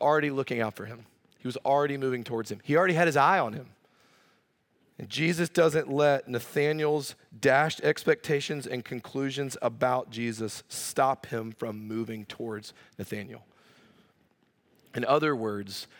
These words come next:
nothing you could do could stop Jesus from coming after you. That's why we just baptize these babies. Nothing you could do or question about him or conclude about him, nothing you've said or thought or degraded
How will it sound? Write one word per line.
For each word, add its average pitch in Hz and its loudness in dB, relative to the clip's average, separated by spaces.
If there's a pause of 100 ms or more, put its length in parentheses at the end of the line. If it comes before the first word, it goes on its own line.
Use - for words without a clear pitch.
(140)
nothing 139 0
you 139 -4
could 131 -2
do 117 -2
could - -4
stop 113 0
Jesus 104 -6
from 104 -12
coming 98 -8
after 90 -10
you. 98 -18 (320)
That's - -16
why 117 2
we 110 0
just 104 -8
baptize 107 -2
these 101 -8
babies. - -14 (1300)
Nothing 151 2
you 160 -6
could 151 -2
do 165 -2
or 143 0
question 170 -2
about 160 4
him 165 0
or 139 2
conclude 143 -4
about 160 4
him, 170 -4 (240)
nothing 170 2
you've 143 -6
said 156 4
or 147 0
thought 147 2
or 135 -2
degraded 131 -2